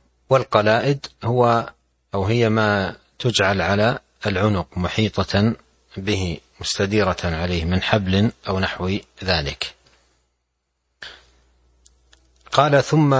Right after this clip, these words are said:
أشعرها"، وهذا إنما هو في الإبل خاصة، ومعنى أشعرها أي أن يجرح سنامها جرحاً يسيراً بحيث يسيل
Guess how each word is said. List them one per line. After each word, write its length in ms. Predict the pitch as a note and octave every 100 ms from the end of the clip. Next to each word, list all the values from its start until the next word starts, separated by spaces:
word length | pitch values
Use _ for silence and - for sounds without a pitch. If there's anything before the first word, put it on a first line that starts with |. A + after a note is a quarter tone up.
| C3 - -
أشعرها"، 720 | A#2 - A2 C3 F#2 F#2 G#2+ - _ _ _ _ _ -
وهذا 420 | A2+ A2+ C#3 C3+
إنما 380 | D3 C#3 B2+ C#3
هو 180 | A#2+ B2
في 140 | -
الإبل 340 | C3 C3+ A#2 F#2
خاصة، 580 | - A2+ - - - - _ _ _ _ - _ _ _ B2+ _ _ _ _ _ _ _ _ _ _ _ _ _ _ _ _ _ _ _ _ _ -
ومعنى 540 | A2 B2 A2+ A2 A2+
أشعرها 540 | - - B2 C3 C3+ -
أي 300 | A#2 - A#2
أن 120 | A2
يجرح 460 | C3 A2 G2 -
سنامها 800 | - G#2 G2+ G2 F2+ D#2 G2 - - _ _ _ _ _ _ _ _ _ _ _ _ _ -
جرحاً 380 | G#2 A2 - G2+
يسيراً 640 | F#2+ F#2+ - A2 A#2+ C#3 A2+
بحيث 380 | - A2 G2+
يسيل 680 | F#2+ F2+ - A2 F#2+ F2